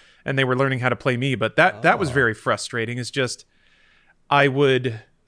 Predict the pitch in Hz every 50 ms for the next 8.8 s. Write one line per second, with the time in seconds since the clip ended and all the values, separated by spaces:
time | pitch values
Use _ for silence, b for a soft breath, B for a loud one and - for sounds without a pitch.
0 | _ _ _ _ _ - 151 147 147 160 151 151 147 - 139 - - 160 151 156
1 | 147 135 135 131 131 123 123 120 120 - 139 127 135 123 110 117 - - 151 139
2 | 127 123 143 127 117 131 139 147 139 127 113 - - - 127 120 117 107 - -
3 | - 139 120 131 - - - - 143 - 160 156 151 151 - - 170 160 - -
4 | 139 - - - 117 113 110 - - _ _ _ _ _ _ _ - - _ _
5 | _ _ _ _ _ - 180 185 220 208 208 - 233 226 190 196 156 151 160 160
6 | 131 143 156 147 - 151 135 123 113 120 123 131 127 127 123 120 113 110 - 139
7 | 131 120 107 98 - - 120 - - - 139 151 165 160 156 156 151 165 139 120
8 | 110 117 120 131 131 123 113 117 117 120 123 117 107 104 - -